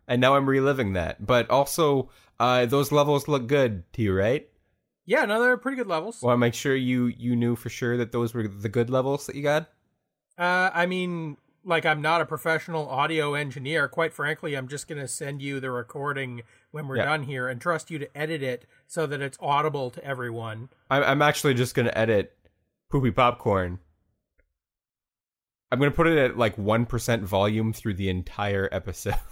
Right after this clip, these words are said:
Speaker 1: No, I will
Speaker 2: Uh,
Speaker 1: not
Speaker 2: that's,
Speaker 1: do that.
Speaker 2: that's gonna be unpleasant.
Speaker 1: No, yeah, we're, we're done. We're done with that bit. Hey, what do we do on this podcast, Mason?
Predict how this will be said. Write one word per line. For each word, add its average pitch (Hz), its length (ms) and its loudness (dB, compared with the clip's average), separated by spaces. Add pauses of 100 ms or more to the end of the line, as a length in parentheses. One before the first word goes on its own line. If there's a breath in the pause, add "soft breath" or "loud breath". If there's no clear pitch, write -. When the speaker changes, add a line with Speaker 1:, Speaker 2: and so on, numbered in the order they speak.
(120)
Speaker 1:
No, 98 180 0
I 78 100 -4
will 98 100 0
Speaker 2:
Uh, 147 160 4
Speaker 1:
not - 40 0
Speaker 2:
that's, 240 140 4
Speaker 1:
do 202 80 -6
that. - 100 -6
Speaker 2:
that's 240 220 0
gonna 214 220 2
be 208 180 -2
unpleasant. 214 800 -2 (120)
Speaker 1:
No, 101 160 4
yeah, 101 160 4
we're, 117 220 4
we're 143 160 2
done. 120 320 2
We're 156 120 0
done 143 160 4
with 107 120 0
that 87 180 -6
bit. 92 160 -6 (300 loud breath)
Hey, 202 580 4 (360 soft breath)
what - 120 2
do 466 60 4
we 370 80 4
do 226 180 4
on 214 120 6
this 120 120 2
podcast, 107 560 0
Mason? 113 520 -2